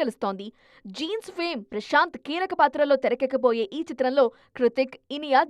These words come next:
జంటగా నటించనున్నట్టు సమాచారం. ప్రశాంత్ ఈ మధ్య జులాయి,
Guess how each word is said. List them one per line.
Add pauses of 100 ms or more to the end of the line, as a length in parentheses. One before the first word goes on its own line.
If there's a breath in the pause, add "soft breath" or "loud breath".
జంటగా
నటించనున్నట్టు (160)
సమాచారం. (340 soft breath)
ప్రశాంత్ (120)
ఈ (100)
మధ్య (180)
జులాయి,